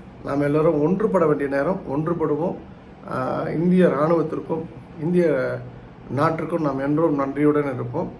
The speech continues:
இந்த அருமையான வாய்ப்பை கொடுத்த திருச்செந்தூர் பழமுருகன் தாய் ஆண்டாளுக்கு நரசிம்மருக்கு என் மனமார்ந்த நன்றி. மீண்டும் நாளை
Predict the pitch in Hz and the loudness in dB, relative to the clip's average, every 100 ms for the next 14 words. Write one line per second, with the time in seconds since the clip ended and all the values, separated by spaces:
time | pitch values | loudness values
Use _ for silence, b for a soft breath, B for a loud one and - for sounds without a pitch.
0 | - - - 127 131 151 170 165 139 147 | -18 -20 -10 -4 -2 2 2 2 2 -2
1 | 143 143 - 135 - - 160 156 139 139 | -2 -8 -6 -8 -8 -6 -4 -4 -4 -6
2 | 131 135 117 123 131 147 151 151 135 120 | -6 -6 -6 -6 -2 0 0 0 -6 -6
3 | 139 131 120 120 135 139 131 120 175 - | -8 -8 -6 -4 0 -2 -4 -8 -8 -8
4 | - B B - 135 185 220 214 160 143 | -12 B B -8 -2 0 0 0 0 2
5 | 139 139 143 | 0 -2 -6